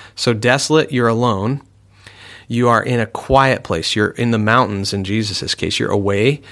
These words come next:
and you're away from the crowd. So if you've never done this before, again, people said, "Mark, I do not know how to do, how would I do that for a, a full day to retreat?" Okay, couple hints here, couple hints here.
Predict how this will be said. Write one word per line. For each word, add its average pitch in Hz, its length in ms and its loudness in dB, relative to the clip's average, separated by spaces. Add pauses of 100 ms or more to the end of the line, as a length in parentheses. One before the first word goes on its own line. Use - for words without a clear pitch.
(180)
and 120 120 2
you're 120 140 4
away 110 300 2
from 110 180 -4
the 98 80 -2
crowd. 80 360 -4 (680)
So - 280 -2
if 135 180 -4
you've 120 160 0
never 135 380 2
done 139 340 2
this 135 200 0
before, 120 500 -2
again, 120 320 2
people 113 260 -4
said, 101 180 -4
"Mark, 113 240 0
I 113 60 0
do 135 160 0
not 117 480 0
know 110 140 2
how 107 80 2
to 101 80 0
do, 113 200 -6
how 131 180 2
would 147 100 2
I 107 80 2
do 110 180 -2
that 107 180 -2
for - 220 -6 (380)
a, 120 160 -4
a 113 40 -6
full 151 380 2
day 101 520 0
to - 160 -8
retreat?" 98 580 -2 (360)
Okay, - 260 -8 (920)
couple 147 300 0
hints 104 400 -4
here, - 280 -6 (260)
couple 113 260 -2
hints 98 300 -10
here. - 240 -14